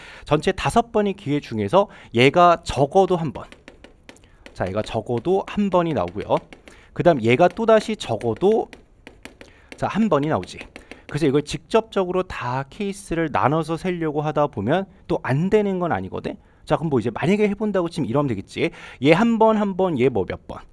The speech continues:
그 다음 얘 뭐 한 번, 두 번 막 해가지고 막 열심히 일단 채우고 그래 일단 답이 나오긴 하나, 자, 그걸 의도한 게 아니고 지금 너무 일단 적어도 적어도까지 일단 번역이 됐으니까 무슨 사건 나올까? 여사건이 훨씬 더 낫다는 판단 당연히 하실 거고, 자, 요렇게 일단 쓸게요.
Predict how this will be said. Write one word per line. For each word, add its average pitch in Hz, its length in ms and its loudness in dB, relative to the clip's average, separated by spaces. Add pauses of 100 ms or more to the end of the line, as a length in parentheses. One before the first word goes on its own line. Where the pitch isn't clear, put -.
그 147 100 -6
다음 147 180 4
얘 104 80 0
뭐 104 140 -2
한 226 220 -2
번, 214 180 4
두 - 140 -12
번 135 200 -2
막 - 280 -12
해가지고 147 340 -2
막 - 220 -10
열심히 123 340 -6
일단 131 180 -6
채우고 214 340 -6
그래 180 120 0
일단 147 240 -6
답이 104 240 -6
나오긴 98 380 -4
하나, 143 260 4 (180)
자, - 140 -6
그걸 160 220 -2
의도한 123 320 -2
게 131 80 0
아니고 107 420 0 (220)
지금 156 140 0
너무 175 240 6
일단 202 200 -2
적어도 185 460 0
적어도까지 123 540 -4
일단 127 120 -8
번역이 107 280 -6
됐으니까 95 460 -10
무슨 120 220 -4
사건 135 240 -6
나올까? - 300 -12 (180)
여사건이 165 440 -4
훨씬 110 200 -12
더 107 100 -6
낫다는 123 440 -4
판단 110 280 -4
당연히 95 300 -10
하실 151 240 -6
거고, 151 560 0
자, - 160 -4
요렇게 131 200 -4
일단 117 100 -6
쓸게요. - 300 -6